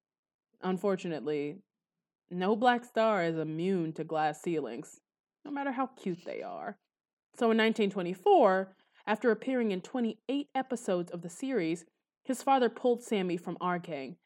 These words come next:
as he had completed his contract with Hal Roach, and his father chose not to renew the contract because he said that Sammy was going to appear in comedies at the Finer Arts Studio. But the reality was that Sammy had grown up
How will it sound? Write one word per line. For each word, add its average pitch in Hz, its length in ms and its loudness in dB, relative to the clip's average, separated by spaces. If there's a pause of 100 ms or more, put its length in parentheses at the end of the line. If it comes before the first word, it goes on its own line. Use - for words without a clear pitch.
(180)
as 190 120 -2
he 226 80 6
had 220 100 4
completed 202 440 0
his 156 120 -4
contract 208 480 -2
with 170 120 -6
Hal 151 220 0
Roach, 208 320 2
and 170 80 -2
his 165 140 -6
father 233 320 4
chose 175 340 -2
not 175 300 -2
to 254 100 -6
renew 220 240 0
the 247 120 -2
contract 160 580 -4
because 180 220 -6
he 269 100 0
said 180 220 0
that - 160 -8
Sammy 302 480 0 (180)
was 202 80 -6
going 220 220 2
to 214 80 0
appear 190 320 -2
in 180 140 -4
comedies 220 540 0
at - 180 -6
the 190 60 -8
Finer 320 560 0
Arts 311 300 -2
Studio. 139 600 -4 (880)
But 202 100 -4
the 208 80 4
reality 220 540 4
was 180 400 2
that - 200 -8
Sammy 330 280 2
had 302 120 2
grown 185 240 0
up 170 300 -6